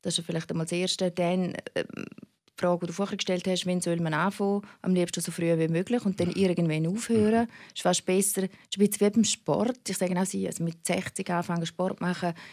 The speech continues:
Speaker 1: ist zwar immer noch gut, aber vielleicht ein bisschen ungünstig. Es ist besser, sie machen regelmäßig Sport und das halt schon jung
Speaker 2: Mhm.
Speaker 1: anfangen. Das ist eben da genau das Gleiche in der ästhetischen Medizin. Und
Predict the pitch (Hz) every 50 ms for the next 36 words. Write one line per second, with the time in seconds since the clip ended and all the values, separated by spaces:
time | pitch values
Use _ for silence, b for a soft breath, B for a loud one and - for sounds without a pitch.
0 | B B - - 185 - - 180 180 180 175 170 165 170 170 170 240 262 262 254
1 | 254 - 185 185 170 165 - _ _ _ - 196 180 - 175 170 170 - 208 226
2 | 233 226 226 220 220 214 214 - - 208 208 - - 170 170 - - B B B
3 | B B B B - 180 185 190 - - 190 190 - 185 180 175 180 - 180 175
4 | 175 190 196 196 190 180 175 175 175 - 185 175 - - - 165 165 165 170 175
5 | - 175 165 165 156 160 - 160 160 - - 170 170 196 202 214 226 220 214 214
6 | 208 - 208 208 208 208 214 226 214 - _ _ _ _ _ _ _ - - 170
7 | 180 165 160 160 156 156 156 - 160 160 151 151 151 - - 190 196 208 208 202
8 | 196 196 196 196 196 - - 202 202 202 202 196 190 180 180 190 185 - - 175
9 | 175 175 175 165 B B B B B B B B B B B B B B - -
10 | 190 190 -